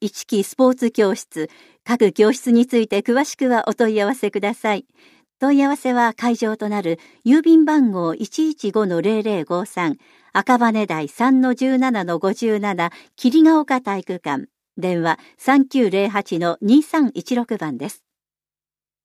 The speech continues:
エアロビクスと筋力トレーニング。対象、区内在住在勤在学で七十歳までの医師から運動制限されていない方。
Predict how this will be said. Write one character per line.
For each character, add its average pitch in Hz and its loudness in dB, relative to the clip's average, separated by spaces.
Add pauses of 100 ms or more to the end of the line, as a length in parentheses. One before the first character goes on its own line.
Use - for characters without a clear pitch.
(140)
エ 208 2
ア 302 2
ロ 339 0
ビ 330 2
ク 311 -2
ス - -18
と 196 -2
筋 269 6
力 269 0
ト 233 -2
レ 214 -2
ー - -4
ニ 160 -2
ン 139 -2
グ。 143 -8 (320)
対 196 -2
象、 180 -4
区 294 2
内 277 2
在 254 -4
住 254 -2
在 240 -2
勤 233 -2
在 220 -4
学 220 -6
で 208 -4 (240)
七 240 2
十 349 -2
歳 269 -2
ま 247 -2
で 240 -2
の 214 -4
医 285 -2
師 - -12
か 190 -6
ら 165 0
運 233 4
動 226 -4
制 214 -4
限 160 -4
さ 165 -6
れ 185 -6
て 202 -8
い 180 -8
な 170 -10
い 170 -14
方。 147 -8